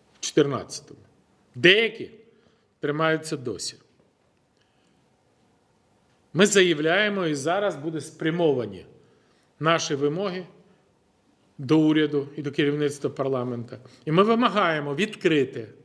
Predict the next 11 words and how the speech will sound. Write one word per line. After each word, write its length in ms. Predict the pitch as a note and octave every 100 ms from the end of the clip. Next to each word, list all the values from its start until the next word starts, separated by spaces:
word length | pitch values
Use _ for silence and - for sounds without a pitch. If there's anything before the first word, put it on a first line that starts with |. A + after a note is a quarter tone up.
| _ _ _ _ _ _ _ _ _
результати 840 | C#3+ F#3 E3+ F#3+ D#3+ C#3+ B2 B2+
діяльності 760 | B2 D3+ D#3+ C#3 A2 A2 - B2+
тимчасової 640 | - C3 D3 - C3 A#2+
слідчої 440 | G#2+ B2+ A2+ B2+ A2
комісії, 420 | C#3 G3 A3 G#3+
яка 200 | F#3+ F#3+
була 180 | F3+ E3+
створена 420 | - E3+ E3 E3
за 140 | E3
нашою 360 | D#3+ D#3+ - D3
ініціативою, 680 | D3 C#3+ - D3 - G1+